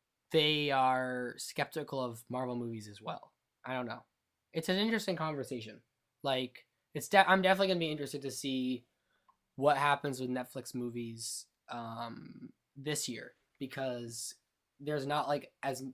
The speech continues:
like, there's no Irishman or Roma coming out as far as we know, um, that are, like, two big movies by, like, directors the, the Academy already loves, you know? Like, we have the Charlie Kaufman one, but that's not really, like, a Academy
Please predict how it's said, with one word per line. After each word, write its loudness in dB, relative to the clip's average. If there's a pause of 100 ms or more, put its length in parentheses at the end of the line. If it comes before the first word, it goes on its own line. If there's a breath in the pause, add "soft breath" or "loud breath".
(200)
like, 2
there's 2
no 6
Irishman -2
or -2
Roma -2
coming -8
out -8
as -10
far -6
as -12
we -6
know, -8 (640)
um, -4
that -4
are, -2
like, -10
two -2
big -4
movies -4 (440)
by, -4
like, -12 (440)
directors -4
the, -6 (200)
the -8
Academy -8
already -10
loves, -10
you -6
know? -4 (800)
Like, -2
we 0
have 0
the -6
Charlie -2
Kaufman -8
one, -8
but -10
that's -4
not -6
really, -8
like, -12
a -8 (160)
Academy -8